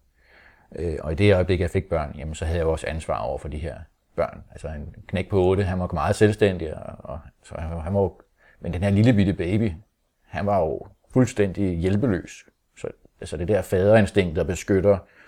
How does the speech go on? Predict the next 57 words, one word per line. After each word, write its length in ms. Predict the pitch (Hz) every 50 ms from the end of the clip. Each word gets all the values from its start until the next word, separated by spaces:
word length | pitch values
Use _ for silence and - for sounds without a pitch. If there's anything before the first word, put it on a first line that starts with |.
| - - _ -
høvdingen, 520 | - 98 101 98 107 104 90 76 87 95 90
der 140 | 92 90
skal 180 | 85 - - 87
beskytte 380 | 80 87 - - 104 98 - -
sin, 180 | - 101 101
sin, 300 | 95 - 107 98 95 92
øh, 320 | 87 82 80 82 76 69 78 87 -
sin, 220 | - 107 95 90
hvad 100 | 87 95
hedder 200 | 85 90 78 80
det, 300 | - 92 87 85 78 71
øh, 160 | 71 76 76 - _ _ - - - _
sin 160 | - - 104 92
lille 200 | 92 95 104 101
stamme, 440 | - - 92 90 85 95 107 113
ikke, 140 | 123 120 127
mod, 300 | 110 95 90 90 92 92
øh, 200 | 90 87 80 82 85 92
mod 180 | 101 98 95
verdens, 520 | 85 87 85 87 90 104 113 101 - - 98
øh, 200 | 95 90 85 80
far, 540 | - - - 95 80 - - - 104 - _
far. 520 | _ - - 104 82 90 92 104 104 - _ _ _ _ - - - - _ -
Øh, 260 | - 98 95 92 90
jeg 160 | 87 82 85
tror, 140 | - - 98
det 80 | 98 104
er 40 | 92
meget 180 | 95 120 135
den, 280 | 139 120 - - - - _ -
det, 140 | - - -
det, 140 | - - - - -
for 80 | - 113
mig 400 | 107 104 101 104 120 135 131 127 -
personligt 460 | - 113 - - 151 - - 131 117
i 20 | 95
hvert 240 | - 80 64 -
fald, 160 | - - - - - - - -
og 140 | - -
det 80 | 107 90
behøver 260 | 110 107 107 101 98
ikke 120 | 101 113 127
at 40 |
være 100 | 117 92
det 80 | 85 90
samme 260 | - 85 87 101 110
for 100 | - -
alle 160 | 92 104 123
andre, 260 | 120 120 135 147 - -
men 140 | - 90
for 100 | - -
mig 280 | 107 107 107 107 - -
var 80 | 127 120
det 120 | 120 117
den 140 | 117 113 120
der 80 | 117
beskytter, 460 | 95 - 101 - - 120 117 117 123